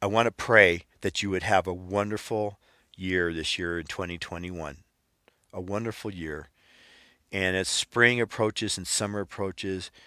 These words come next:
there would be just wonderful times that God would give you in the name of Jesus Christ, all of us. And if some of us don't know Jesus today, just remember, God sent his only son to the world because he loved the world so much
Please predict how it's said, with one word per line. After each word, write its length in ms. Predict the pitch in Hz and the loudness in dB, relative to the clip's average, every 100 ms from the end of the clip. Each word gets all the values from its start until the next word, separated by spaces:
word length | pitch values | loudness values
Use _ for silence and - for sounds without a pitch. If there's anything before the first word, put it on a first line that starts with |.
| - _ | -20 _
there 120 | 131 | -2
would 120 | 131 123 | -2 -2
be 200 | 143 123 | -6 -2
just 260 | 127 - | -2 -2
wonderful 480 | 104 107 113 107 110 | 0 0 0 -2 -6
times 440 | - 98 87 82 | -4 -2 0 -2
that 140 | 90 - | -6 -2
God 220 | 90 85 | -2 -2
would 180 | 87 87 - | -6 -12 -10
give 260 | 98 85 | -8 -6
you 180 | 80 73 - _ | -10 -12 -16 _
in 120 | 90 85 | -12 -10
the 80 | |
name 220 | 85 82 80 | -8 -8 -8
of 60 | |
Jesus 380 | - 82 73 71 | -10 -10 -10 -10
Christ, 320 | - 80 - - | -6 -6 -6 2
all 260 | 95 107 | 6 6
of 100 | 104 | 4
us. 260 | 73 71 - - - - - | -2 -10 -12 -16 -20 -20 -6
And 200 | 113 104 | 2 4
if 180 | 101 - _ | 2 -2 _
some 280 | - 131 123 | 0 4 6
of 140 | 123 | 6
us 120 | 117 | 4
don't 240 | - 107 104 | 4 0 2
know 160 | 95 | -2
Jesus 400 | 98 104 98 101 | 0 -2 -2 -4
today, 440 | - 107 104 101 101 _ _ _ _ | -4 0 4 4 2 _ _ _ _
just 260 | - 147 - | 0 0 2
remember, 500 | 127 104 98 110 127 _ _ _ _ _ _ _ _ - | -2 -2 0 -2 -4 _ _ _ _ _ _ _ _ 4
God 320 | 123 127 139 | 10 10 10
sent 280 | - 143 113 | 2 2 0
his 140 | 104 | -2
only 280 | 101 98 113 | 0 0 -2
son 400 | 117 117 101 98 | -2 2 2 2
to 160 | - - | -6 -6
the 80 | 98 | -6
world 260 | 90 90 | 0 0
because 280 | 85 87 90 | -2 -8 -6
he 80 | 92 | -6
loved 360 | 95 98 113 123 | 2 8 8 6
the 100 | 113 | 0
world 280 | 101 90 | 0 0
so 480 | - - - 113 127 | -2 0 2 6 6
much 520 | 117 73 69 - - | 4 -4 -4 -6 -8